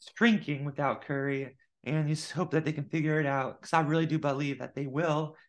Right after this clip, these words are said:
figure it out. Let me just give that disclaimer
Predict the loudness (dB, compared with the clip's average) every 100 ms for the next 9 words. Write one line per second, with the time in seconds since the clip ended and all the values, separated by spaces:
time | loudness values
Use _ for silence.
0 | -6 -2 0 0 0 -2 -4 -2 0 2
1 | 0 -4 -10 -20 -20 -20 _ _ _ -4
2 | 0 2 0 -2 -10 -4 -2 0 0